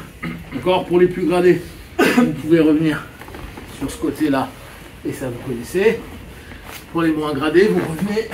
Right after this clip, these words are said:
sur cent kilos. Donc, vous ne laissez pas complètement tomber là. Vous revenez en cent kilos. On reprend.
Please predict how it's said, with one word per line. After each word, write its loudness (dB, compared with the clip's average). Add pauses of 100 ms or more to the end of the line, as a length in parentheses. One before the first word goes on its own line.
(1120)
sur -2
cent -4
kilos. 2 (680)
Donc, -8
vous -4
ne 0
laissez 0
pas -2
complètement -2
tomber -6
là. -2 (520)
Vous -4
revenez -4 (680)
en -8
cent -10
kilos. -10 (1300)
On -14
reprend. -4